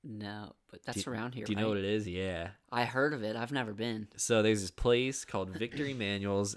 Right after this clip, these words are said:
Speaker 2: It's, I don't know what it is. It's like a, it reminds me of, like, a Masonic lodge because you have to be, like, a member to go there, but really it's just an Italian restaurant.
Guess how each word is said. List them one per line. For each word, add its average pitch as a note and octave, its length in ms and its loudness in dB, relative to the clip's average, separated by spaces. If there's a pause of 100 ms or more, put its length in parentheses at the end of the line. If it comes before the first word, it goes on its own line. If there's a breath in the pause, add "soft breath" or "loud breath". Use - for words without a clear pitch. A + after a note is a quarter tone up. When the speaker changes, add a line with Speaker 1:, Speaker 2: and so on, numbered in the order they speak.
(140)
Speaker 2:
It's, G2 220 -2 (580)
I G#2 100 4
don't G2+ 380 2
know G#2+ 140 4
what F#2+ 220 2
it F2+ 120 0
is. E2 320 -2
It's - 180 -2
like D3 180 0
a, D3+ 280 4 (480 soft breath)
it A2+ 60 4
reminds A2+ 440 2
me D3+ 80 0
of, C#3+ 100 2
like, C#3+ 160 2
a C3 60 0
Masonic F#2+ 580 -2
lodge A#2 520 2
because F#2+ 340 -2
you F2+ 80 -2
have F#2+ 320 0
to G2+ 80 -6
be, F#2+ 240 -2
like, F#2 180 -2
a F2+ 60 -4
member F2+ 480 -2
to G2 180 -4
go F2 300 -2
there, A#2 360 0 (560 soft breath)
but A2 300 6 (720)
really A2 460 8
it's F#2+ 200 -2
just - 380 0
an F#2+ 140 -6
Italian F2+ 420 -2
restaurant. - 540 -8